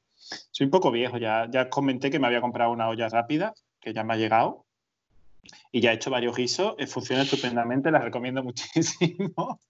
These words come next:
Así que todo el que se lo esté planteando, eh, que dé el paso, porque de verdad, eh, te cambia la vida.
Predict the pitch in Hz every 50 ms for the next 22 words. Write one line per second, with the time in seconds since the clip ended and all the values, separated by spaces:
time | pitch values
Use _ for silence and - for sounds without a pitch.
0 | - 165 180 - - - - - - 120 117 131 135 139 - 139 143 151 151 160
1 | 180 175 170 170 156 151 139 131 139 135 131 135 151 165 180 202 226 - 143 135
2 | 135 131 120 120 120 117 120 135 139 135 - 127 113 107 - - 127 120 120 120
3 | 117 117 113 113 117 117 113 - 127 117 113 120 113 120 123 123 127 123 113 117
4 | 120 113 107 104